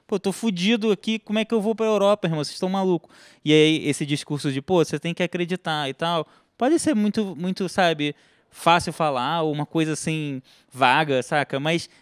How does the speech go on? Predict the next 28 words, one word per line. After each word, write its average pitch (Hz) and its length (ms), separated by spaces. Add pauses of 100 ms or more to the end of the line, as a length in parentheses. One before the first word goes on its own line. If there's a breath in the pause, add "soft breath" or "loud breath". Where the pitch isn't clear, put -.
eu 208 80
acho 202 120
que 233 60
é 220 40
o, 220 280
o 196 60
exemplo 190 280
que 196 100
tu 208 140
usou, 196 240
tipo, 170 260
quando 160 160
vocês 160 160
chegaram 160 340
no 160 120
centro, 165 440
já 170 140
era 165 240
a 180 60
gringa, 156 400
saca? - 320 (560 loud breath)
Que, 185 160
assim, 175 420
cada 208 240
passo 185 300
que 175 80
você 156 280
dá, 147 400